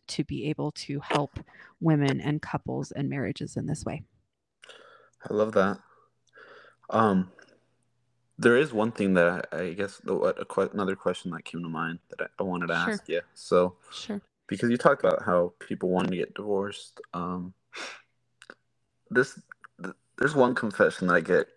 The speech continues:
Speaker 2: quite often, and this one concerns me probably the most out of,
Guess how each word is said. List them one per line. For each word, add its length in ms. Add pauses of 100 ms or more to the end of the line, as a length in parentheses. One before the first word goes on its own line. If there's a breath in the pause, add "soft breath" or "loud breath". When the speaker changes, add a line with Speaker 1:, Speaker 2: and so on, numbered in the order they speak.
(300)
Speaker 2:
quite 280
often, 540
and 200
this 180
one 160
concerns 600
me 260 (260)
probably 300
the 100
most 380
out 120
of, 100